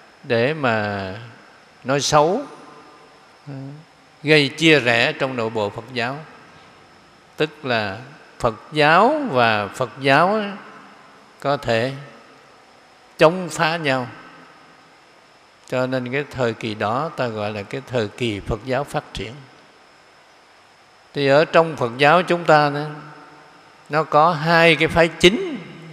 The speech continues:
Một phái ta gọi là phái bảo thủ, và một phái ta gọi là cái phái phát triển hay là cấp tiến. Đây là cái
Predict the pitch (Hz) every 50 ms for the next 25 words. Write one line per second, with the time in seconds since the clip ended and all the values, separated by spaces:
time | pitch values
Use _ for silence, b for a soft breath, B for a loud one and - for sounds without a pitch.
0 | 127 123 117 104 - - - 139 147 185 233 220 - 139 123 120 110 107 101 -
1 | - 147 165 151 113 104 123 143 - - 110 110 127 151 175 170 - - - -
2 | - - - - _ - - _ _ _ _ _ _ _ _ _ - 113 104 107
3 | 113 104 - - - 135 143 147 165 190 202 185 160 - - 139 127 120 113 113
4 | 110 113 113 107 101 - 120 120 - 143 151 147 - 165 156 - - - 113 117
5 | 135 170 180 147 143 131 107 95 - 151 - - - - 156 160 180 294 285 -
6 | - - - - - - - - - - - - - _ _ _ _ _ _ _
7 | _ _ _ _ _ _ _ _ - 135 120 127 139 143 147 _ _ _ _ _
8 | _ _ _ - - - - _ _ _ _ _ _ _ - 135 135 131 123 117
9 | 110 104 101 - - 123 127 135